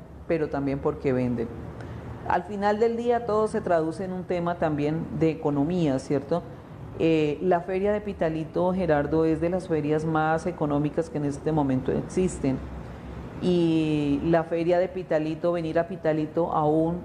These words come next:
es, es económico para un artesano, donde aún en días de feria, eh, consigue hospedaje, comida,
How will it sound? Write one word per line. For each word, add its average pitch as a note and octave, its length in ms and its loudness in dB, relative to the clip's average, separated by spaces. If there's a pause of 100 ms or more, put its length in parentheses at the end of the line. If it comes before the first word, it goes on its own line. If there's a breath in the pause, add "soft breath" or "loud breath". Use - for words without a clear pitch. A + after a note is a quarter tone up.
es, D#3+ 420 -2 (420)
es E3+ 180 0
económico E3+ 680 0
para D3+ 220 2
un C#3+ 140 0
artesano, D#3 680 2
donde D3 480 2
aún E3 460 2
en F#3+ 160 -4
días F#3+ 240 2
de F3+ 100 -2
feria, E3 400 0 (260)
eh, D3 300 0
consigue D3+ 420 0
hospedaje, D3+ 680 2
comida, D3+ 440 0